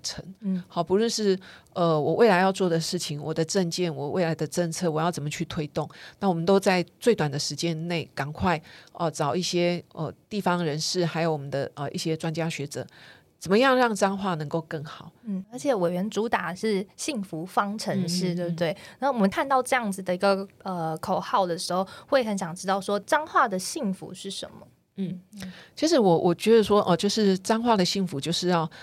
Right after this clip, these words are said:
Speaker 1: 呃，顾好上一代，
Speaker 2: 嗯。
Speaker 1: 啊，顾好下一代，让年-，年轻人愿意留在彰化，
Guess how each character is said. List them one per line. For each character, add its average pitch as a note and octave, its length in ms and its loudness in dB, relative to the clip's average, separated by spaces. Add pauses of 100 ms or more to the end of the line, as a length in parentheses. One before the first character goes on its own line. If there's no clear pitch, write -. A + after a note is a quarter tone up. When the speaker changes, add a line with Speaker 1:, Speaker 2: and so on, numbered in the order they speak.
(220)
Speaker 1:
呃， D#3 340 4 (280)
顾 A#3+ 180 2
好 F3+ 220 0
上 E3+ 260 -2
一 D#3 80 -6
代， D#3 320 -2 (140)
Speaker 2:
嗯。 F#3+ 200 -2 (120)
Speaker 1:
啊， F3+ 120 0 (120)
顾 A#3+ 200 4
好 D3+ 360 0
下 - 340 0
一 D3+ 80 -6 (100)
代， D3+ 220 -6 (380)
让 A#3 220 2
年-， F3 320 2
年 F#3+ 200 4
轻 G3+ 220 2
人 C#3+ 180 0
愿 E3+ 260 0
意 E3 160 -2
留 D3 220 -6
在 D3 180 -4
彰 C#3 280 -8
化， - 280 -16